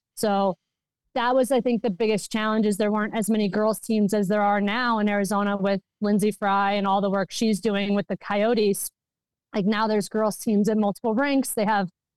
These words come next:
multiple girls teams at each age group. I'm always really jealous,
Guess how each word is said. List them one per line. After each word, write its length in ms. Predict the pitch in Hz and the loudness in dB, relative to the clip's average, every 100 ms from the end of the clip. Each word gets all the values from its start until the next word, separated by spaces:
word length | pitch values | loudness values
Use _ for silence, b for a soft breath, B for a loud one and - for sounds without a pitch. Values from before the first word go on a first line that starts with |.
| _ | _
multiple 480 | 226 269 - 233 240 | 0 2 0 -2 0
girls 280 | 233 240 220 | 0 0 0
teams 280 | 262 233 214 | 0 0 2
at 100 | 220 | 0
each 160 | 214 | 0
age 300 | 202 226 190 | 0 0 2
group. 200 | 254 247 226 | 2 2 0
I'm 120 | 208 | 0
always 300 | 214 208 202 | 0 0 0
really 220 | 214 202 | 2 0
jealous, 520 | 180 220 233 233 - | 2 2 2 0 -4